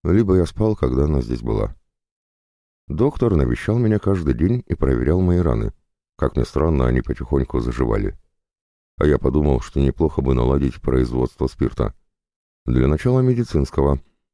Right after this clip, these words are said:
ведь тогда можно было не заморачиваться с двойной перегонкой. И нарисовал для Бааза схему самогонного аппарата. Что-что, а его конструкцию я помнил хорошо.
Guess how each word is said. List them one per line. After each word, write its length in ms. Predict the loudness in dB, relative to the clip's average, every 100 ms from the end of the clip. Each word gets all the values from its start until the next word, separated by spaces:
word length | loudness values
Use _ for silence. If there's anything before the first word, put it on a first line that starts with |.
| _
ведь 240 | -2 -2 0
тогда 280 | -2 0
можно 320 | 0 0 -2 -2
было 340 | 0 0 -2 -4
не 120 | -2
заморачиваться 760 | 0 0 0 -2 -2 -4 -4 -4
с 80 | -2
двойной 380 | 0 0 0
перегонкой. 600 | 0 -2 0 -2 -2 -6 -6 _ _ _ _ _ _ _ _ _
И 80 | 0
нарисовал 520 | 4 4 2 0 2
для 180 | 2 2
Бааза 340 | 2 2 2 0
схему 380 | 0 0 2
самогонного 640 | 0 0 0 0 0 0 0
аппарата. 500 | 0 0 -2 -4 -8 _ _ _ _ _ _ _ _
Что-что, 720 | -6 0 0 0 0 0 -2 -6 _ _ -2
а 100 | 2
его 300 | 2 2 0
конструкцию 640 | 0 -2 -2 -4 -4 0
я 100 | 0
помнил 280 | 2 0 0
хорошо. 520 | 0 -2 -2 -2 -4